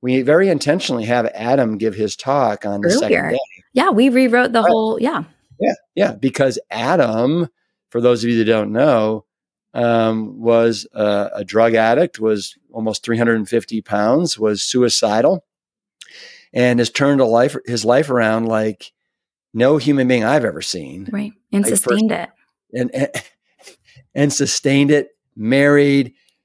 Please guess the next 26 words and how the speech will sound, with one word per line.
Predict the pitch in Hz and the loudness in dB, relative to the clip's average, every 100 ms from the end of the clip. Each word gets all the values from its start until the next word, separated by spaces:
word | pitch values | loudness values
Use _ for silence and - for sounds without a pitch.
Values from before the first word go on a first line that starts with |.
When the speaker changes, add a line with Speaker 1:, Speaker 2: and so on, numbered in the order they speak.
| _ | _
Speaker 1:
incredible, | - 120 - - 151 151 151 131 139 131 | -10 -10 -10 -2 0 4 2 4 4 4
like, | 120 117 110 101 - | 4 0 -2 -6 -8
you | 123 | -4
know, | 117 110 107 104 98 71 65 _ _ _ _ - _ | -2 0 0 -2 -6 -10 -18 _ _ _ _ -20 _
career | - 131 143 151 | -4 2 4 4
path | 147 135 131 139 143 - | 2 -2 0 0 0 -2
with | 113 104 - | -8 -8 -2
everything | 135 143 139 131 123 104 _ | 0 2 2 0 0 -4 _
whole | _ - 135 | _ -2 0
food, | - 131 - | 0 -2 0
plant-based, | 131 135 127 131 127 123 123 - - _ _ - | 0 0 2 2 4 2 0 -2 -12 _ _ -6
uh, | 113 110 110 104 104 104 | -2 0 2 2 0 -2
and | 117 | 0
what | 127 | 2
he's | 127 110 | 0 0
doing | 123 120 123 120 107 | 0 2 2 0 -6
with, | - 110 113 110 110 95 _ _ _ _ | -8 -2 2 2 0 -4 _ _ _ _
um, | 117 107 107 101 101 - | -6 -2 -2 -2 -6 -8
Speaker 2:
Plant-based | - 196 101 95 | -4 -2 -2 0
Speaker 1:
drug | 120 127 127 123 - _ - | 2 2 2 -2 -4 _ -2
Speaker 2:
for | 185 | -2
positive | 175 185 185 180 | 0 -2 0 -2
change. | 175 202 175 - | 0 0 -2 -4
Yeah. | 185 123 - _ _ _ _ _ _ _ | -6 -6 -10 _ _ _ _ _ _ _
Speaker 1:
Yeah. | 113 113 123 85 - | -2 0 0 -2 -6
Yeah. | 117 127 | -2 -2